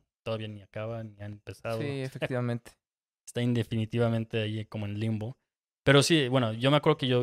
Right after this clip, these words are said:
Speaker 1: había venido a México porque, pues, se-, según se iba a legalizar, ¿no? O sea, iban a pasar una ley que iba a legalizar el uso recreacional, el uso personal.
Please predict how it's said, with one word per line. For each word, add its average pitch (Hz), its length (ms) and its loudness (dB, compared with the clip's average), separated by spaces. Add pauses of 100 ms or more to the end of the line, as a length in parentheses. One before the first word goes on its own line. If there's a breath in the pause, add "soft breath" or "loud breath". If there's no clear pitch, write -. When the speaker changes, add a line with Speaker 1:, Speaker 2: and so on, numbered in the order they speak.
Speaker 1:
había 117 160 0
venido 117 360 0
a 104 60 0
México 120 460 -4
porque, 101 380 -10
pues, - 160 -10
se-, 104 200 -8
según 113 240 -4
se 120 100 -8
iba 117 80 -2
a - 20 -4
legalizar, 101 500 -12
¿no? 113 180 -16
O 120 80 -6
sea, 107 200 -2
iban 120 240 -2
a 113 80 -4
pasar 110 260 -6
una 104 140 -10
ley 135 260 -4
que 127 140 -8
iba 110 140 0
a 107 180 -6
legalizar 107 420 -6
el 107 80 -8
uso 104 200 -10
recreacional, 104 580 -12
el 104 60 -12
uso 101 140 -16
personal. 101 520 -16